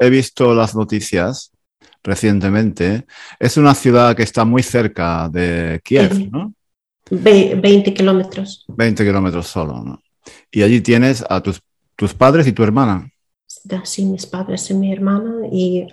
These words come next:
Speaker 2: la ciudad casi totalmente está destruida. No hay ni electricidad, ni gas, ni agua, nada, ni conexión. Y es, ya es cuatro días cua-,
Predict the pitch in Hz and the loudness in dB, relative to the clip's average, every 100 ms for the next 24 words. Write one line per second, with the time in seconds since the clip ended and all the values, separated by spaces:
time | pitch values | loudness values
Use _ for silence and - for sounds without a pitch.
0 | - 190 185 208 202 190 - 185 185 - | -2 -2 0 0 0 0 -4 -6 -6 -4
1 | 190 185 185 175 _ 185 185 175 180 185 | -2 -2 -4 -6 _ -6 -2 0 2 2
2 | 185 - 160 156 170 - 165 160 - - | 0 -2 -8 -8 -10 -12 -12 -12 -14 -10
3 | 165 175 185 165 190 _ _ _ - - | -8 -6 -8 -10 -14 _ _ _ -20 -20
4 | _ 175 170 170 170 170 170 175 180 175 | _ -2 -2 -4 -6 -6 -6 -4 -6 -6
5 | 170 - - - 175 - - - 180 - | -8 -12 -16 -14 -12 -10 -10 -8 -8 -8
6 | 170 170 165 170 - 185 175 175 180 - | -10 -10 -10 -10 -10 -10 -10 -12 -14 -12
7 | 165 160 160 165 170 156 _ 170 170 170 | -12 -10 -10 -8 -8 -10 _ -14 -10 -10
8 | 175 185 185 _ - 185 185 185 190 180 | -10 -12 -14 _ -8 -6 -6 -4 -4 -2
9 | 175 - 180 165 165 - 170 - - _ | -6 -8 -6 -6 -8 -10 -12 -12 -18 _
10 | _ - - _ _ _ - _ _ _ | _ -20 -20 _ _ _ -20 _ _ _
11 | _ - 160 156 151 - - 175 170 170 | _ -14 -8 -6 -6 -8 -10 -6 -6 -6
12 | - 165 170 175 175 - - - 82 - | -10 -8 -8 -8 -10 -14 -16 -12 -12 -12
13 | - | -18